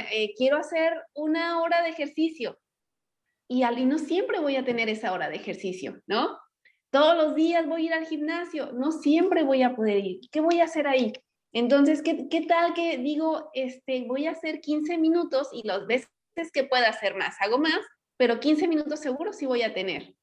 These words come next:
¿no? Y a lo mejor mi objetivo no va a ser enfocado al peso, sino a que quiero vivir más años. La, la,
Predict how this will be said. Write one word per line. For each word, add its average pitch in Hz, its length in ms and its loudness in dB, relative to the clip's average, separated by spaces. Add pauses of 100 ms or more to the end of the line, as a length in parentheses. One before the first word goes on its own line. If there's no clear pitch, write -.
(100)
¿no? 269 200 4
Y 269 200 4
a 247 80 8
lo 247 100 8
mejor 262 340 4
mi 311 120 4
objetivo 294 440 0
no 285 120 0 (200)
va 262 80 2
a 277 100 -4
ser 285 360 -2
enfocado 247 560 2
al 269 200 2
peso, 320 440 0 (420)
sino 240 220 -4
a 220 120 -4
que - 440 -2
quiero 285 340 4
vivir 240 320 2
más 233 300 -2
años. 240 440 2 (380)
La, 233 240 4
la, 233 300 6